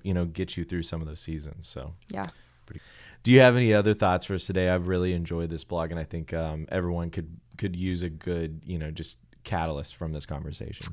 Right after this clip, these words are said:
Speaker 2: I, I really hope so. It was not, I did not wake up thinking like, "Oh, I'm gonna, I'm gonna write this blog." It was just like, I, I started praying throughout the day and him revealing an answer. I was like, "Oh my gosh, I can't wait to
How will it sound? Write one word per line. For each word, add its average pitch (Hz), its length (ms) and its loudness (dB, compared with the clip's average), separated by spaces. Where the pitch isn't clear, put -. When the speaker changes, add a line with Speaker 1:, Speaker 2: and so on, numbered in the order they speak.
Speaker 2:
I, 180 260 2
I 180 100 0
really 185 400 0
hope 180 260 -4
so. 165 180 -2
It - 140 -2
was 170 200 -2
not, 175 680 2
I 190 80 2
did 185 100 4
not 180 220 6
wake 185 260 4
up 185 180 2
thinking 180 320 -2
like, 165 220 -4
"Oh, 254 80 2
I'm 269 120 2
gonna, 226 380 0
I'm 208 80 0
gonna 208 140 4
write 208 220 4
this 202 160 -2
blog." 190 460 6
It 180 100 0
was 175 180 0
just 175 220 -2
like, 170 260 0
I, 160 220 2
I - 100 0
started 170 280 0
praying 180 220 2
throughout 175 160 0
the 170 60 -2
day 170 280 2
and 165 260 -2
him 180 260 0
revealing 170 320 2
an 156 60 -4
answer. 165 300 -4
I - 20 0
was 160 100 -4
like, 160 200 -6
"Oh 160 40 -2
my 156 120 -4
gosh, 151 180 -8
I 160 60 -8
can't - 320 -8
wait 156 300 -4
to 156 360 -6